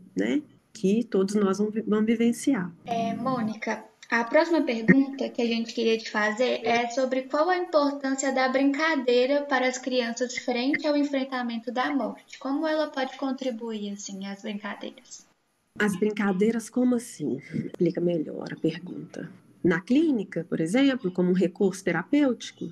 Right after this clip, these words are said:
Speaker 2: Sim, acho que mais pra,
Speaker 1: Uhum.
Speaker 2: por esse lado mesmo. Como que dentro da,
Speaker 1: Uhum.
Speaker 2: da terapia, né, o brincar pode
Speaker 1: Uhum.
Speaker 2: contribuir pra esse processo?
Speaker 1: O brincar é uma forma, um recurso, assim, fantástico, né, que a, que a infância tem, né?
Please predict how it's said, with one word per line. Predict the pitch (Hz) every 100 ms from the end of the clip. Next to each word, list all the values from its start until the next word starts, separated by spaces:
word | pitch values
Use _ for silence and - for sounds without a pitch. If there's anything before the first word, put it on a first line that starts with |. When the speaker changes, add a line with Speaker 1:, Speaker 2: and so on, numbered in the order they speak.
| -
Speaker 2:
Sim, | - - 277 262 247 233 226
acho | 233 233
que | 262 247 240
mais | 226 247 277
pra, | 277 262
Speaker 1:
Uhum. | 302
Speaker 2:
por | 269 262
esse | 262 277
lado | 262 240 233 247
mesmo. | 226 214 220
Como | 254 277
que | 277 277 254 226 208
dentro | 262 - - 269
da, | 262 247 175 175
Speaker 1:
Uhum. | 175 175 190 - _ -
Speaker 2:
da | 226
terapia, | 254 247 247 - 349 339
né, | 285 302 339
o | 262
brincar | 226 262 254 233
pode | 196 202 208
Speaker 1:
Uhum. | 214
Speaker 2:
contribuir | 269 269 254 262 240
pra | 240 233
esse | 226 -
processo? | 226 214 - _ - _ -
Speaker 1:
O |
brincar | 269 370 415 330 339
é | 370
uma | 415
forma, | 403 320 320 339
um | 320
recurso, | 311 302 302 330 - - 330 302 254 214
assim, | 208 208 226
fantástico, | 247 285 - 370 220 180 - - 190
né, | 180 185 220
que | - 196
a, | 180 175
que | - 185
a |
infância | 196 - 180 175 180 180
tem, | - 151 147
né? | 156 190